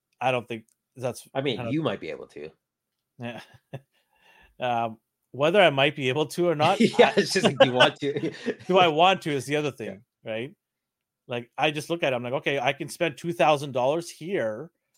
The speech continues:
Speaker 1: and get ten guys. They'll be great. Or I can spend two thousand dollars and get the,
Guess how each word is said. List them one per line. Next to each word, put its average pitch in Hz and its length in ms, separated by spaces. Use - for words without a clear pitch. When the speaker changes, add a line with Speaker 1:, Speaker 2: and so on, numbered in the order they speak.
Speaker 1:
and 131 140
get 135 260
ten 160 240
guys. 131 680
They'll 123 120
be 139 100
great. 160 480
Or 170 380
I 143 80
can 139 140
spend 135 240
two 147 160
thousand 127 400
dollars 127 500
and 127 180
get 127 180
the, 120 320